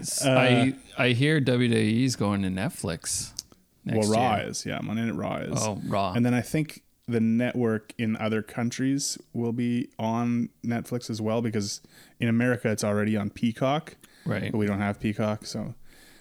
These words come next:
Speaker 2: uh, I think in other countries it'll be on Netflix, like, the, all the other con-, the old content and stuff.
Speaker 1: Right.
Speaker 2: So,
Speaker 1: Hmm.
Speaker 2: anyway,
Speaker 1: Crazy.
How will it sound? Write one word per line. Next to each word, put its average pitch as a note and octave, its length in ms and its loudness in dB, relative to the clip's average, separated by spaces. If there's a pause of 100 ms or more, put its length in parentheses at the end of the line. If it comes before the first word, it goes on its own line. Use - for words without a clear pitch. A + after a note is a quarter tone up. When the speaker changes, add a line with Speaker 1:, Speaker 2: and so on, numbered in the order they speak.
(160)
Speaker 2:
uh, G2 360 -4
I G#2 120 -6
think G#2 200 -4
in G#2 160 -4
other G2+ 220 -2
countries G#2+ 360 -4
it'll G2 140 -2
be G2+ 100 -2
on G2 160 -4
Netflix, G#2+ 480 -6
like, G#2+ 120 -10
the, A2 100 -6
all G#2 140 -2
the - 200 -6
other G#2 220 -6
con-, - 280 -6
the G#2 120 -2
old G#2 320 -6
content A2+ 480 -4
and A#2+ 100 -2
stuff. - 380 -6 (480)
Speaker 1:
Right. G#2+ 280 -2 (180)
Speaker 2:
So, - 160 2
Speaker 1:
Hmm. - 160 -2 (360)
Speaker 2:
anyway, - 160 0
Speaker 1:
Crazy. G#2+ 360 2